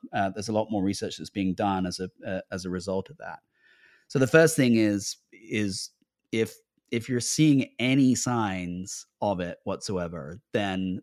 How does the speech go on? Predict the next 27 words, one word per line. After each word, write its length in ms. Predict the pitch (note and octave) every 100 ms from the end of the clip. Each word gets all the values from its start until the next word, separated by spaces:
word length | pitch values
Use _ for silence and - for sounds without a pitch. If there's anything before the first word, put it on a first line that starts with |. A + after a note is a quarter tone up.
| -
that's 400 | A#2+ B2 B2+ -
the 180 | B2 A2
time 580 | - A2+ G#2+ G2+ G2+ G#2
to 160 | - F#2+
address 320 | F2 F2 -
it. 80 | -
No 80 | G#2+
matter 180 | G#2+
what 260 | G2+ A2 C3
else 200 | C3 B2+
is 100 | A2+
going 220 | B2+ A2+
on 160 | A2+ G#2+
in 120 | G2+
your, 220 | F#2+ F2+ E2 -
in 140 | G2+ F#2
your 200 | F2 E2+
life, 360 | G#2+ G3+ - - _ _ _ _
that's 300 | A#2 A#2+ A#2+
the 120 | A#2
time 560 | G2+ A2+ G#2 G2+ G2 F#2+ _ _ _ _ -
to, 280 | G#2 G#2 -
like, 240 | A2+ F#2+ -
really 240 | G#2+ F#2+
focus 420 | F#2+ G#2 F#2+ F#2 F#2
on 140 |
it, 100 | F2+